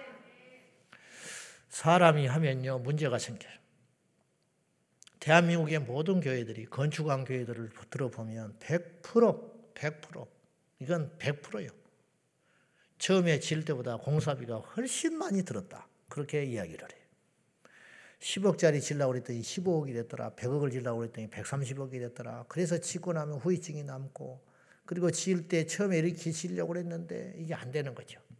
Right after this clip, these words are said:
그래서 돈이, 의뢰 그럴 줄 알고 준비를 하는데도 불구하고 보세요. 모든 교회들이 그렇게 들어서 문제가 생겼다고 그러고 힘들다고 그러니까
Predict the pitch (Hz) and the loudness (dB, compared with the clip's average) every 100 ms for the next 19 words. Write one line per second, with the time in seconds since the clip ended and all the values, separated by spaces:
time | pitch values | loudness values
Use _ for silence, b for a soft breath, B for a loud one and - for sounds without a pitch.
0 | - - _ - 160 143 147 147 147 - | -20 -20 _ -8 -4 -4 0 0 0 -4
1 | 151 160 214 214 - 175 220 220 220 175 | 0 6 8 8 8 8 8 6 0 2
2 | 127 170 180 190 196 190 151 185 202 180 | 2 0 0 0 0 -2 -2 2 2 2
3 | 143 220 208 190 - 190 185 185 196 190 | 0 -2 0 -2 -4 -6 -6 -6 -6 -8
4 | B B B B B B - 160 165 180 | B B B B B B -6 0 4 4
5 | 185 190 143 190 285 330 349 349 330 330 | 4 0 2 2 4 4 4 4 2 0
6 | 311 240 247 254 226 240 247 240 - 170 | 0 2 4 4 2 0 -2 -4 0 0
7 | 180 190 156 170 160 156 156 147 135 175 | 2 2 4 2 2 0 -2 -2 0 4
8 | 175 139 156 170 160 135 139 139 135 196 | 4 4 2 -2 0 -2 -2 -2 -2 -2
9 | 220 190 135 117 117 107 - 101 117 123 | 0 0 0 -2 -8 -10 -12 -4 0 0